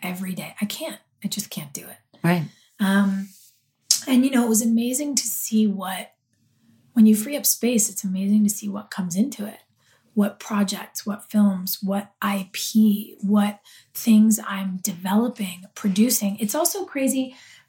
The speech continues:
Speaker 1: how long that stuff takes. It's like,
Speaker 2: Oh, by the
Speaker 1: I'm
Speaker 2: way.
Speaker 1: used to going to work and shooting nine pages a
Speaker 2: No,
Speaker 1: day
Speaker 2: now
Speaker 1: and
Speaker 2: you see
Speaker 1: doing
Speaker 2: all the
Speaker 1: twenty-three
Speaker 2: behind.
Speaker 1: episodes. And, and yeah, it's like, we're a ye-, we're, we're, you know,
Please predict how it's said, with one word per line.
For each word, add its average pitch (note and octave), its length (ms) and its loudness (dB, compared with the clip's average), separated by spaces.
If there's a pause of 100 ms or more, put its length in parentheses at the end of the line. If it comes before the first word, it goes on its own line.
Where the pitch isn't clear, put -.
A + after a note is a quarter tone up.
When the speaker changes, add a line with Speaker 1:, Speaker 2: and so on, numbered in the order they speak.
(300)
Speaker 1:
how B3 340 -2
long B3 600 4
that D#4 220 4
stuff G#3+ 400 2
takes. G#3 460 4
It's - 180 -6
like, B3+ 380 2
Speaker 2:
Oh, E3+ 100 2
by C#3+ 160 6
the - 60 6
Speaker 1:
I'm A4 80 4
Speaker 2:
way. G4+ 80 6
Speaker 1:
used - 180 2
to F4 140 2
going D#4 240 2
to B3+ 120 2
work A#3+ 240 0
and A#3+ 140 6
shooting C#4+ 380 2
nine C4 280 2
pages B3+ 320 2
a F#3+ 60 4
Speaker 2:
No, F3+ 60 6
Speaker 1:
day E3 200 8
Speaker 2:
now F3+ 100 8
Speaker 1:
and F#3+ 80 6
Speaker 2:
you F#3 60 6
see - 80 0
Speaker 1:
doing E3+ 120 6
Speaker 2:
all E3 80 6
the F3 80 2
Speaker 1:
twenty-three E3+ 260 6
Speaker 2:
behind. E3+ 160 4
Speaker 1:
episodes. C4+ 380 2
And, A#3+ 100 -2 (340)
and F4 160 2
yeah, A#4+ 240 0
it's - 120 -8
like, D4+ 360 -2 (540)
we're D#4+ 240 0
a F4 60 4
ye-, B3+ 520 0
we're, D4+ 320 0
we're, D4+ 460 -2 (340)
you E4 140 0
know, A#3+ 380 2